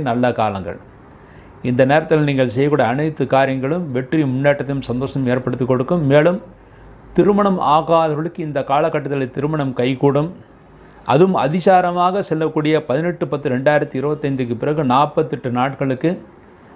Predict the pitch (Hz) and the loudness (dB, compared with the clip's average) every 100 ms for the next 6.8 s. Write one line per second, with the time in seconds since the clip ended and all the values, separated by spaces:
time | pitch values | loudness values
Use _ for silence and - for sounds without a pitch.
0 | - - - - - - - - - - | -20 -20 -20 -20 -20 -20 -20 -20 -20 -20
1 | - - 131 143 151 123 120 143 202 - | -20 -8 -2 2 4 2 2 2 2 4
2 | 180 180 175 175 170 175 196 196 - _ | 4 4 2 2 2 2 0 -4 -16 _
3 | - 147 143 147 143 139 139 127 135 135 | -12 -2 2 2 0 -4 -4 -4 -6 -4
4 | 120 120 123 135 180 160 120 165 156 135 | -4 -4 -2 -2 -4 -4 2 2 4 2
5 | 139 143 127 135 131 123 123 - 113 131 | 2 2 2 2 2 0 -2 -4 -2 -2
6 | 139 127 117 117 120 135 120 | 0 0 0 0 2 2 0